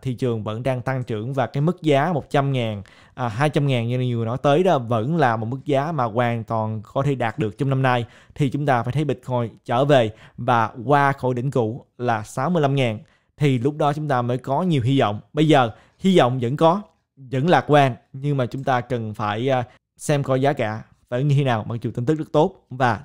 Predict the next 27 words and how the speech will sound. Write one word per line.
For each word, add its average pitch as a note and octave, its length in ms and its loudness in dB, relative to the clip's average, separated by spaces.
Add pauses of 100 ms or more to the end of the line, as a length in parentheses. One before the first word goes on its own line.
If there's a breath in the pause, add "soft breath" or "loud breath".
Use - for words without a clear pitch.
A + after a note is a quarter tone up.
thông C3+ 120 -2
tin C3+ 120 -2
on-chain A#2+ 480 -4
cũng A2+ 100 -8
rất C3+ 120 -8
tốt. D#3+ 220 4 (380 soft breath)
À, C3 240 2
nhìn C#3 400 2
chung F3 300 6
đó, F3+ 120 4
thị C#3+ 140 0
trường C3 200 2
ngày A#2+ 80 -2
hôm A#2+ 100 -2
nay C3 180 2
là A#2 120 0
một A#2 120 -2
ngày A2 200 -4
rất C#3+ 200 -2
là C3 60 2
xanh. B2+ 300 2
Các B2 120 -6
bạn A#2 120 -2
thấy B2 80 -2
được A2+ 200 -4
là A2 160 -4
xanh, C3+ 380 -2